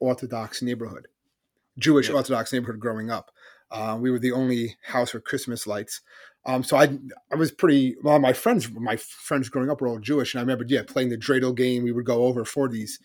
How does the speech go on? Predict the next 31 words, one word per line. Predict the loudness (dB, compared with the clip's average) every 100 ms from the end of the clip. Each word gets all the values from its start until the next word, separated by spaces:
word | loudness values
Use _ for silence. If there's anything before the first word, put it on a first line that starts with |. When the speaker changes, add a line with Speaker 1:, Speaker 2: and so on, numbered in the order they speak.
| _ -20 _ _
Speaker 1:
um, | -10 -8 -8
for | -2 2
Hanukkah | 4 4 2
service. | 0 2 0
I'd | -4 -6
go | -2
over | -2 -2
with | -4
my | -6
friend's | -8 -8 -6
house | -10 -12
because | -12 -10 -8 -8 -10 _ _ _ _ _ _ _ _ _
that's | -6 -4
what |
you | -2
did. | 4 4 2
<laughs> | -6
You | -4 0
know, | -2
I | -2
wanna | -4 -2
hang | 0
out | 0
Speaker 2:
Yeah. | 0
Speaker 1:
with | 0
my |
friends. | 2 0 0 -6 -20 -2
They're | 0
all | 2
celebrating | 2 2 -2 0
Hanukkah, | 2 4 2 -4